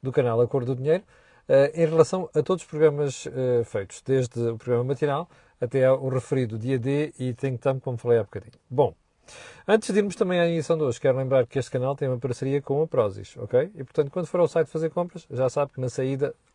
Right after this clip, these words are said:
se calhar levar um cupom promocional Camilo e tem um desconto de dez por cento. Bom, sem mais demoras, porque o programa de hoje vai servir para mostrar apenas uma coisa:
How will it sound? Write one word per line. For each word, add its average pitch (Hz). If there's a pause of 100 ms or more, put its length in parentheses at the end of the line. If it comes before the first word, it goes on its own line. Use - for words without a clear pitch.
(160)
se -
calhar 127
levar 120
um 117
cupom 127
promocional 120
Camilo 156 (480)
e 165
tem 190
um 175
desconto 127
de -
dez 110
por -
cento. - (520)
Bom, -
sem 208
mais 139
demoras, 135
porque -
o 143
programa 151
de 110
hoje 139 (280)
vai 151
servir 147
para 151
mostrar 139
apenas 135
uma 120
coisa: -